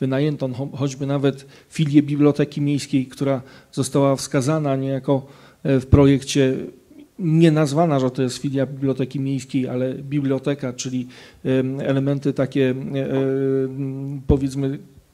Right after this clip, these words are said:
kulturotwórcze, a więc na pewno będziemy w tej przestrzeni funkcjonowali jako miasto, no bo to jest całe miasto, to więc nie widzę tutaj możliwości, żeby tak się też nie stało, żeby jednostki miejskie nie zafunkcjonowały w,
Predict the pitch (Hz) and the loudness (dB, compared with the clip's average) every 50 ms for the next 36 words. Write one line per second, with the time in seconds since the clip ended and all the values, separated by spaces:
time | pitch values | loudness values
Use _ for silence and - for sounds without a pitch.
0 | _ _ - 156 147 147 - 160 139 135 135 131 - - 160 147 139 - - 151 | _ _ 2 2 2 4 4 4 4 4 4 2 0 -2 0 0 0 -2 0 0
1 | 151 156 160 - - - - - - - - - - - - 131 143 143 135 - | 2 0 0 -4 -12 -20 -20 -20 -20 -20 -20 -20 -8 -4 0 2 2 2 2 0
2 | - 151 147 143 143 147 143 - 156 156 175 165 151 156 156 139 151 156 156 156 | 0 0 0 2 2 0 4 4 2 2 4 0 0 0 0 0 0 0 2 2
3 | 151 139 - - - 151 151 151 147 - 147 139 - - 156 147 151 151 147 147 | 0 0 -2 -2 0 0 0 0 0 -2 -4 -4 0 0 2 2 4 4 2 2
4 | 147 151 - 151 147 135 - 151 143 143 143 147 143 139 135 131 139 139 135 131 | 0 -2 -4 -4 -4 -2 0 0 2 2 2 2 2 2 0 0 0 0 0 0
5 | 123 123 - - 143 147 143 139 143 139 127 - - 147 156 - 131 131 131 143 | -2 -4 -4 -2 -2 -2 0 2 0 0 0 -2 -6 -10 -6 -4 -2 -2 -2 -2
6 | 135 - - 143 135 131 135 139 139 131 127 139 143 131 135 147 143 135 - - | -4 -4 -6 -6 -4 -4 -4 -4 -4 -4 -6 -6 -4 -2 0 0 0 -2 -6 -10
7 | - 123 120 117 127 127 127 127 131 131 131 - 147 139 139 143 135 139 139 139 | -8 -8 -8 -8 -8 -8 -8 -6 -8 -8 -10 -10 -10 -8 -8 -8 -6 -4 -4 -4
8 | 139 139 135 143 139 - - 139 - - 131 131 127 - - - - - - - | -4 -6 -4 -6 -6 -6 -6 -6 -2 0 0 -2 -2 -6 -12 -20 -20 -20 -20 -10
9 | _ 135 135 123 127 139 135 143 - - 156 131 139 143 135 135 139 131 - - | _ 0 2 2 2 0 0 0 0 0 -2 0 0 -2 -2 -2 -2 -4 -4 -6
10 | 135 123 - 127 120 139 139 131 - - 151 151 139 135 131 123 127 123 131 131 | -6 -6 -6 -4 -2 -2 -2 -4 -2 -2 0 0 2 0 0 -2 -2 -2 -2 -2
11 | 123 127 127 139 135 127 - - - 139 139 139 131 135 - - 135 131 131 131 | -2 -2 -2 -4 -4 -4 -4 -6 -6 -4 -4 -4 -4 -6 -4 -2 -2 -2 -2 -2
12 | 135 147 147 127 139 135 135 - 139 131 - 143 135 139 139 135 151 156 143 131 | 0 0 2 2 2 0 -2 -4 -6 -6 -4 -4 -4 -2 -2 -2 -2 0 0 0
13 | 127 123 - | -2 -4 -6